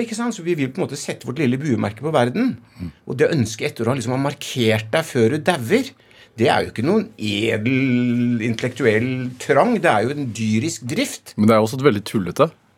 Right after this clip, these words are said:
Speaker 1: Ja, det er tullete, men det spørs hvilket perspektiv du ser li-,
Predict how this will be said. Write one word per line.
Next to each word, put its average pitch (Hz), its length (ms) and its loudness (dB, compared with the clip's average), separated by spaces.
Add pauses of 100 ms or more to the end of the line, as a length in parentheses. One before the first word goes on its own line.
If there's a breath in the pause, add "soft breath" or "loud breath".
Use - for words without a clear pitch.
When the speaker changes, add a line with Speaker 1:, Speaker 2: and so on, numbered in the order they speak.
(720 soft breath)
Speaker 1:
Ja, 294 160 4
det 233 80 4
er 226 80 -2
tullete, 165 320 -4
men 185 320 0
det 214 140 2
spørs 185 260 -4
hvilket 170 220 -6
perspektiv 175 500 -6
du 180 80 -4
ser 156 320 -2
li-, 156 220 -2